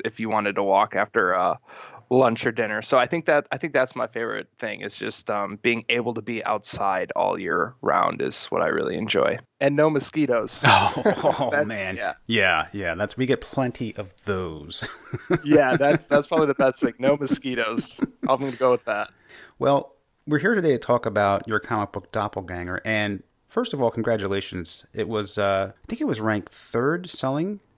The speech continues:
Speaker 2: in January, the first issue. You medaled, man. You got a bronze.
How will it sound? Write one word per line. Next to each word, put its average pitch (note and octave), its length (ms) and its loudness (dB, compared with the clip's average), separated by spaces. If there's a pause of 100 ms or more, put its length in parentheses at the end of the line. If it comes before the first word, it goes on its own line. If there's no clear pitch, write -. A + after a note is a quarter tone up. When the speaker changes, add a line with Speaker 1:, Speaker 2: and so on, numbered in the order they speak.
(140)
Speaker 2:
in A2 180 -2
January, B2 460 2
the G#2 160 -2
first - 360 -6
issue. D#3 500 -4
You C#3+ 100 -2
medaled, C#3+ 300 0
man. G2 360 -4
You C3+ 80 -8
got C3 120 2
a B2+ 40 -2
bronze. C#3+ 440 -4